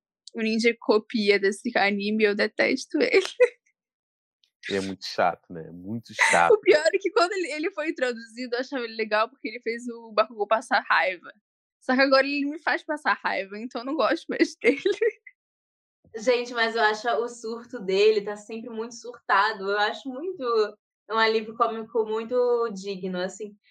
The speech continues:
Speaker 3: Eu acho muito bom que tem o, o episódio, o... depois que acaba essa, essa parte aí, que ele vai encontrar com a Eri, né? Porque ele tem poder de copiar a individualidade. Eles achavam que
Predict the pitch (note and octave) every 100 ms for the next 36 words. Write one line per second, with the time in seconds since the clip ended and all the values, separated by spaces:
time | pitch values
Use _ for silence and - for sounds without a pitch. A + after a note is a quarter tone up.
0 | _ F#3+ G3 A3 A#3 A3 A3 G3 G3+ G#3+
1 | - G#3 G3 F#3+ F#3 F#3 F#3 F#3 F#3 F3+
2 | E3+ F3 F3 E3+ E3 _ _ _ F3+ E3+
3 | E3 E3 D#3+ D#3 - _ _ _ - A3
4 | A#3+ A#3+ A3+ A3+ F#3 F3+ F3+ E3 D#3+ -
5 | - F#3 F#3 E3 E3 E3+ F3 G3+ A#3 A3
6 | _ _ _ _ _ _ - G#3 G3+ G3
7 | G3 G3 G3 G3+ G3 G3 G3 G3 F#3+ F#3
8 | F3 _ G3+ G#3+ G#3 G#3 G3 - G3+ F#3+
9 | F#3 F#3 G3+ G3+ F#3+ F#3 F3 F3 F3+ -
10 | F#3+ F3+ F3 F3+ F3 F3+ E3+ E3 D#3+ D#3+
11 | D#3 _ _ _ _ _ - F#3 F#3 F#3
12 | F#3+ F#3 G3+ F3+ F#3 G3 G3 G3 G3 G3
13 | F3+ F#3+ G3 - G#3 G3+ G3 F3+